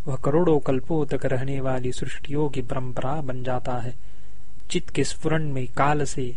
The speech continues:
अपर-, अपरिच्छिन्न निमेष के लक्षतम यानी लाखवें हिस्से का आरोप अथवा करोड़ों कल्पों का आरोप मायिक है, इसलिए वास्तविक में उसमें कोई विरोध नहीं है। यो आरोप क्रम की कल्पना हो सकती है, यह भाव है।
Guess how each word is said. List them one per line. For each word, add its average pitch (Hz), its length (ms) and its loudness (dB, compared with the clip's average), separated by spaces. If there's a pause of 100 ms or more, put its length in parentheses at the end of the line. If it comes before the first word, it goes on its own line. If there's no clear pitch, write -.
अपर-, 135 280 0
अपरिच्छिन्न 143 840 0
निमेष 139 440 0
के 127 260 0
लक्षतम 139 640 0 (760)
यानी 131 240 0
लाखवें 143 560 2
हिस्से 131 400 0
का 127 140 0
आरोप 127 500 2
अथवा 127 320 0
करोड़ों 147 420 2
कल्पों 135 400 0
का 131 140 0
आरोप 127 440 0
मायिक 131 440 0
है, 120 180 0 (500)
इसलिए 151 320 0
वास्तविक 131 680 0
में 127 240 0 (300)
उसमें 143 340 0
कोई 139 240 0
विरोध 127 380 0
नहीं 123 280 0
है। 123 160 0 (360)
यो 160 100 2
आरोप 131 460 2
क्रम 139 300 0
की 160 200 0
कल्पना 135 420 0
हो 139 200 0
सकती - 380 0
है, 117 140 0
यह 131 200 0
भाव 120 280 0
है। 123 160 0